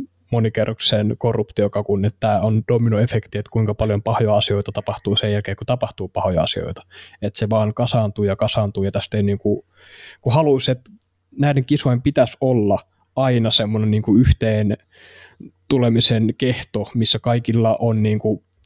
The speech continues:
<laughs> turvallinen olo, kaikki hyväksytään sellaisena kuin on. Sitten mitä tuo fifa haluaa, niinku, se on niiden slogani, Herra Jumala, että onko se hu-, human rights for all, ja vitut. Siis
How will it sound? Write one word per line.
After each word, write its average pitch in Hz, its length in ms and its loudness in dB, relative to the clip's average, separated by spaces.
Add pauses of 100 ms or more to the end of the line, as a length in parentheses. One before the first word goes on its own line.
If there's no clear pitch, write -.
(360)
<laughs> - 280 -2
turvallinen 120 600 2
olo, 113 340 0
kaikki 117 380 -2
hyväksytään 110 560 0
sellaisena 110 400 0
kuin 120 140 0
on. 113 80 2
Sitten 156 260 0
mitä 165 160 2
tuo 151 160 2 (100)
fifa 160 220 2
haluaa, 120 280 2
niinku, 123 420 0 (640)
se - 160 0
on 151 80 2
niiden 147 180 2
slogani, 123 600 4
Herra 156 180 2
Jumala, 135 440 4 (640)
että 117 220 0 (480)
onko 131 140 0
se 135 100 2
hu-, 147 480 0
human 131 220 4
rights 123 260 0
for 120 160 0
all, 110 240 2 (220)
ja 123 120 0
vitut. 143 420 -2 (1040)
Siis 135 520 0